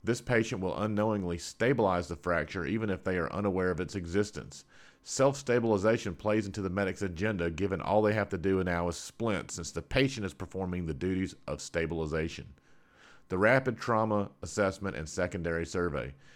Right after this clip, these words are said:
Initial management of the patient is always guided by the primary survey. Once the patient's needs for resuscitation have been addressed, the medics need to assess the abdomen.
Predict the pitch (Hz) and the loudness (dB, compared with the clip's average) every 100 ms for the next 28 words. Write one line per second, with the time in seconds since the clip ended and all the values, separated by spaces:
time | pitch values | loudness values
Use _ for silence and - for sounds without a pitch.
0 | - - 110 175 214 170 120 127 120 120 | -20 -8 0 2 2 0 2 0 0 0
1 | 101 90 113 98 98 101 101 87 92 87 | 0 2 2 2 0 2 2 2 2 2
2 | 82 82 98 90 78 73 80 78 107 151 | 0 0 -2 -2 -2 -4 -6 -2 -2 -2
3 | 139 139 123 107 - 104 104 - 92 85 | 0 0 0 -2 -6 -4 -4 -2 -2 0
4 | - 98 - - 95 85 90 78 85 76 | 0 0 -2 -4 -4 -4 -6 -4 -6 -4
5 | 76 73 - - - - - 95 107 131 | -4 -4 -8 -18 -20 -20 -8 0 4 4
6 | 98 104 107 107 98 104 92 - 85 - | 2 -4 -2 -2 -2 -2 -2 -4 -8 0
7 | 104 98 95 - 92 87 76 69 | 0 0 -4 -2 -2 -2 -4 -8